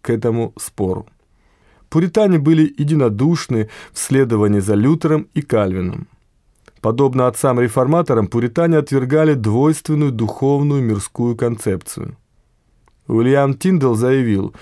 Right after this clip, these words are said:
что если взглянуть снаружи, то заметна разница между мытьём посуды и проповедованием Слова Божьего.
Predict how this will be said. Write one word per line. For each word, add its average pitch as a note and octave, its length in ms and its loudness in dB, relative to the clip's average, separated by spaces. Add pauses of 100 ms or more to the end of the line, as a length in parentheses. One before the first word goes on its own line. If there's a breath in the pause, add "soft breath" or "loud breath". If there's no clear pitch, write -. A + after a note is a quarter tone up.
(200 loud breath)
что - 240 -4
если E3+ 400 2
взглянуть D3+ 580 2
снаружи, C3+ 720 -2 (300 loud breath)
то B2 140 -2
заметна D3+ 520 2
разница B2 500 0
между A2+ 380 0
мытьём A2+ 440 0
посуды D#3+ 640 -2 (260 loud breath)
и E3+ 140 -2
проповедованием C3+ 840 2
Слова G2+ 340 0
Божьего. F#2 600 -6